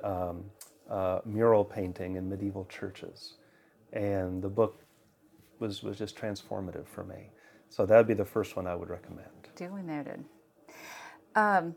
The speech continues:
Speaker 2: so I heard, I, I was gonna ask you your movie recommendation, but what I'm gonna ask you instead is to tell the Roadhouse story, 'cause I think that is
Speaker 1: Oh.
Speaker 2: a scream.
Speaker 1: <laughs> So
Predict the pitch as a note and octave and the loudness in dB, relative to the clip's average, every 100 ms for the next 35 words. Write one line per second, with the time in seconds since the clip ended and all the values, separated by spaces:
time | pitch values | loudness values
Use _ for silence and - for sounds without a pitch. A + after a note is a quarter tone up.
0 | - _ - - A#3 - G#3+ - A#3 A3 | -14 _ -2 6 6 6 2 2 2 2
1 | G3+ G3+ - F#3+ G3 G#3+ F#3+ F3+ - F3+ | 0 -2 2 2 2 0 0 0 -2 -6
2 | E3+ E3+ E3+ E3 D#3 D3+ D#3+ D3+ D3+ D#3+ | -4 -4 -2 -2 -2 -4 -6 -4 -4 -4
3 | - D3 E3+ - - F#3 F#3 F3+ D#3+ D3+ | -6 -2 0 0 -2 0 0 0 0 0
4 | D#3+ - - D#3+ D#3 - - D#3+ D#3 D3+ | 0 -2 -6 -4 -6 -6 0 2 2 0
5 | - F3 - G3+ F3 D#3 D3 D3 - C#3+ | -6 -10 -4 -2 0 -2 -4 -4 -4 -6
6 | - - C#3+ F#2+ B2+ F#3 - E3 E3 E3+ | -6 -8 -6 -6 -6 -8 -8 -8 -6 -6
7 | C#3+ - D#3 D#3 C#3+ C#3 F3 - F3+ D3+ | -6 -4 -4 0 12 12 12 12 4 4
8 | - F#3 F#3+ F3+ - C4+ - F4 - G3+ | 10 10 12 8 10 8 6 2 0 -2
9 | - - F#3+ - F#3 - - - - - | -2 -10 -8 -8 -8 -6 -4 -4 -8 -14
10 | - - C#3+ C3 C3 B2+ | -8 2 10 12 12 8